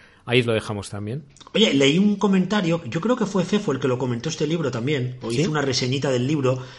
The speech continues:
Speaker 2: y dijo que en ocasiones era un poco, creo que dijo él que era un poco denso de leer.
Speaker 1: Hmm.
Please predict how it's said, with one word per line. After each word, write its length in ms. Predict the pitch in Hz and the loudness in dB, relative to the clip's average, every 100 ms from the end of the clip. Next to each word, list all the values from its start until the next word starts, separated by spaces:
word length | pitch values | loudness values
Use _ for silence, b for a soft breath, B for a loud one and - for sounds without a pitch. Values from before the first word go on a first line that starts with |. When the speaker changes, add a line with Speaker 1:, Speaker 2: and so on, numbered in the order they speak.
| B - | B -2
Speaker 2:
y 60 | |
dijo 220 | 143 175 190 | 0 2 2
que 80 | |
en 80 | 185 | 2
ocasiones 420 | 156 151 156 170 | 2 0 0 0
era 80 | 202 | 2
un 80 | 180 | 2
poco, 480 | 170 190 185 - - | 0 2 0 -2 -4
creo 340 | 143 160 214 208 | 0 4 2 2
que 100 | 131 | 0
dijo 260 | 143 143 | 0 0
él 120 | 139 | -2
que 80 | 143 | -2
era 100 | 139 | -4
un 200 | 143 135 | -4 -4
poco 200 | 127 139 | -4 -2
denso 320 | 117 120 127 147 | -2 -2 -2 -2
de 100 | 110 | -4
leer. 340 | 98 98 95 _ _ _ _ | -4 -6 -10 _ _ _ _
Speaker 1:
Hmm. 140 | 135 | 0